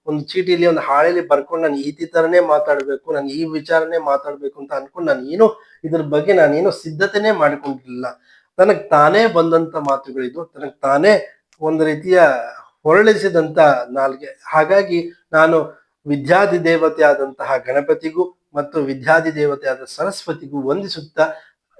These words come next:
ಎರಡು ದೇವತೆಗಳನ್ನು ಪ-, ನಾನು, ಆ, ಕೈ ಮುಗಿದು ಪ್ರಾರ್ಥಿಸುತ್ತಾ, ಹೀಗೆ ನನ್ನ ನಾಲಿಗೆಯಲ್ಲಿ ನನ್ನ ಕಡೇ ಗಳಿಗೆ, ಅಂತಂದ್ರೆ ನನ್ನ ಸಾವು ಬರೋ ಸ್ಥಿತಿಗಂತ ನನ್ನ ನಾಲಿಗೆಯಲ್ಲಿ ಈ ರೀತಿಯಾದಂಥದ್ದೇ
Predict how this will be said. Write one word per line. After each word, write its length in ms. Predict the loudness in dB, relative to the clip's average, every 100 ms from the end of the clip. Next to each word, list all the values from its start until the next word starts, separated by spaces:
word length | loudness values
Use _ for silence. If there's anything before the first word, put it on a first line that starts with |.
| -2
ಎರಡು 420 | 2 4 6 6
ದೇವತೆಗಳನ್ನು 920 | 4 4 2 2 4 4 2 -2 _ -4
ಪ-, 100 | -2
ನಾನು, 640 | 2 2 2 -4 -10 _ -10
ಆ, 80 | -10
ಕೈ 280 | -6 -6
ಮುಗಿದು 440 | -4 -2 -2 -6 -2
ಪ್ರಾರ್ಥಿಸುತ್ತಾ, 720 | 0 0 0 -10 -12 -8 -8
ಹೀಗೆ 360 | -8 -10 -4 0
ನನ್ನ 320 | 2 0 0
ನಾಲಿಗೆಯಲ್ಲಿ 800 | -2 -2 -2 -6 -6 -8 _ _ -4
ನನ್ನ 140 | 0 0 -4 -20 -6
ಕಡೇ 540 | 0 4 6 6 6 2 -4 -6
ಗಳಿಗೆ, 320 | 0 2 2
ಅಂತಂದ್ರೆ 380 | 0 0 -2 0
ನನ್ನ 180 | 0 -2
ಸಾವು 600 | -6 -2 2 2 2 -2
ಬರೋ 540 | -4 -2 2 4 4
ಸ್ಥಿತಿಗಂತ 880 | 0 _ _ -16 -6 -4 -2 -4 0 0 0 -6 -20 _ -2
ನನ್ನ 120 | 2
ನಾಲಿಗೆಯಲ್ಲಿ 560 | 4 2 2 0 -2
ಈ 200 | -4 -6
ರೀತಿಯಾದಂಥದ್ದೇ 1120 | -4 -4 2 2 2 -6 -12 -10 -2 -2 -2